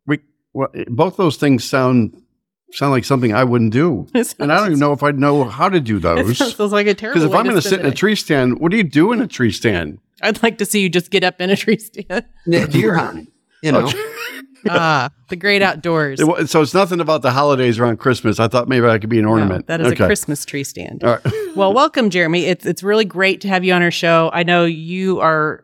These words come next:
Speaker 2: instrumental in so many things with the bank, helping us protect all the things we just talked about. You help my team out a ton as we're in the lending space. But maybe just start with talking to our audience about just kind of big picture, the world that we live in, the things that sort of lurk out there.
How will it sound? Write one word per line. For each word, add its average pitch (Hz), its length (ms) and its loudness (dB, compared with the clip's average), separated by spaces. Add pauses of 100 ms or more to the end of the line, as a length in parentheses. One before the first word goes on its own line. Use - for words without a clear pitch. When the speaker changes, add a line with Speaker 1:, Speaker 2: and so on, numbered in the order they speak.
Speaker 2:
instrumental 170 480 0
in 160 80 2
so 190 180 0
many 185 160 2
things 170 320 0
with 160 120 -10
the 156 80 -6
bank, 156 260 2
helping 160 320 0
us 156 140 -4
protect 160 420 -8
all 151 140 0
the 151 100 -4
things 156 260 0
we 156 80 -8
just 147 220 -8
talked 151 240 -8
about. 147 260 -4
You 143 60 -8
help 160 220 -6
my 160 160 -4
team 160 240 -4
out 147 200 -6
a 147 60 -20
ton 156 380 -6 (400)
as 156 180 -4
we're 165 80 4
in 156 80 4
the 156 100 4
lending 156 360 2
space. 135 500 -8 (420)
But 190 260 0 (280)
maybe 302 320 2
just - 280 -2
start 175 420 0
with 170 340 -2 (160)
talking 190 380 -4
to 190 100 -4
our 170 140 2
audience 170 480 -2
about 160 380 -2 (360)
just 220 200 -10
kind 285 220 0
of 233 80 0
big 175 220 -2
picture, 143 520 -4 (500)
the 170 100 0
world 175 320 2
that 175 120 0
we 165 140 0
live 165 240 2
in, 170 260 2
the 147 100 2
things 180 360 -2
that 156 200 -4
sort 170 240 -2
of 147 340 -8
lurk 160 460 -6
out 160 240 -4
there. 160 400 -8